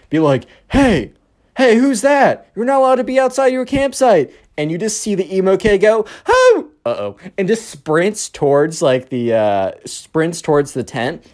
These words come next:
So Ty jumps back into his bed, and the emo kid, who's not very coordinated apparently, instead of, like, jumping through the win-, like, the, the open flap, jumps right through the tent, so breaks right through the tarp of the tent,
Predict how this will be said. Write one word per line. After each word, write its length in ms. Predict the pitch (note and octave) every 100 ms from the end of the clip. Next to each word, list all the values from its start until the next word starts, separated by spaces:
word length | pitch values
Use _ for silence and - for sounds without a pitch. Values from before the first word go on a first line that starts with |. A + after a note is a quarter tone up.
| -
So 120 | E3
Ty 340 | - G3+ G#3
jumps 420 | C#3 A#2+ E3 F#3+
back 300 | - C3 C#3
into 180 | C#3 B2
his 120 | A#2+
bed, 460 | G2+ A#2 G#2+ G2 A2 - - -
and 160 | D3+
the 160 | D#3 D#3+
emo 300 | F#3+ G#3+ D#3
kid, 320 | D3 B2+ B2
who's 240 | C3+ D#3+
not 180 | D#3+ A#3+
very 240 | A3 G3+ E3
coordinated 520 | - F3+ D3+ C#3 B2+
apparently, 580 | A#2 C3 B2 A#2 A2+ A2
instead 420 | B2+ - G#3+ A#3
of, 160 | A#3+
like, 280 | E3+ D#3 B2+
jumping 500 | G#2+ C#3 C#3+ F3+ E3
through 320 | C#3+ C3+ C#3+
the 100 | C#3+
win-, 340 | B2 A#2 B2+ C#3
like, 340 | A#2+ A#2+ A#2
the, 280 | A#2+ G#2+ G#2 - -
the 120 | C#3
open 320 | C#3+ C#3 D3
flap, 560 | C3 A2+ G#2+ A2+ G3 - - - -
jumps 480 | A#2 F#3 A3+ C#4 -
right 480 | D3 C#3 F3+ G3 -
through 560 | - F3 D#3+ A3 D4
the 140 | A#3 G3
tent, 560 | - F#3+ D#3 B2 - - - -
so 400 | - F#3+ E3 - -
breaks 560 | B2+ E3+ A3 D4 -
right 320 | E3 D3+ G3+ A3
through 260 | G#3+ G3+
the 100 | E3+
tarp 400 | E3+ - F#3 G3
of 80 | F#3+
the 80 | D#3
tent, 440 | - E3+ C#3+ C3+